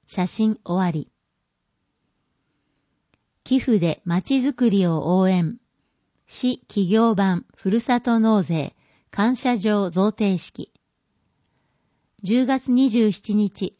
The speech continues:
市役所で企業版ふるさと納税に寄付をいただいた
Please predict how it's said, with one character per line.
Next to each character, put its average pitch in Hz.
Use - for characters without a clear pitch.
市 -
役 226
所 175
で 165
企 202
業 262
版 226
ふ 208
る 240
さ 262
と 247
納 247
税 185
に 165
寄 233
付 220
を 180
い 170
た 185
だ 180
い 175
た -